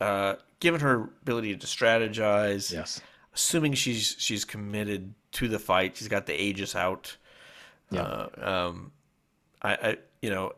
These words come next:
Speaker 1: even though in one sense,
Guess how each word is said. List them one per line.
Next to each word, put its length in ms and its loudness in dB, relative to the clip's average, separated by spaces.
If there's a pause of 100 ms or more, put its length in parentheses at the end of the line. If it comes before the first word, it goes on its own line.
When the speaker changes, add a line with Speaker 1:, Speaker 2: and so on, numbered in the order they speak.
Speaker 1:
even 320 0
though 340 4 (840)
in 180 -2
one 200 2
sense, 680 -2